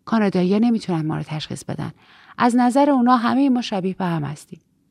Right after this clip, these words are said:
هر دوی آنها خندیدند. انگار از اینکه مسخره بازی درآوردند خوشحالند. بعد عمه داو گفت: «مهمترین دلیل برای پوشیدن پیراهن نقره‌ای تسهیل ورود من به گلیاد است، چون آنجا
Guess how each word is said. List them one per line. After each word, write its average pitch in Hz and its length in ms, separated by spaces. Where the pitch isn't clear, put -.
هر 196 180
دوی 220 200
آنها 185 240
خندیدند. 156 600
انگار 269 320
از 254 180
اینکه 269 180
مسخره 220 400
بازی 214 240
درآوردند 208 640
خوشحالند. 202 540
بعد 240 380
عمه 208 220
داو 202 240
گفت: 208 380
«مهمترین 240 640
دلیل 254 320
برای 226 300
پوشیدن 202 540
پیراهن 190 400
نقره‌ای 185 600
تسهیل 247 500
ورود 202 340
من 185 280
به 165 100
گلیاد - 480
است، - 220
چون - 180
آنجا 202 500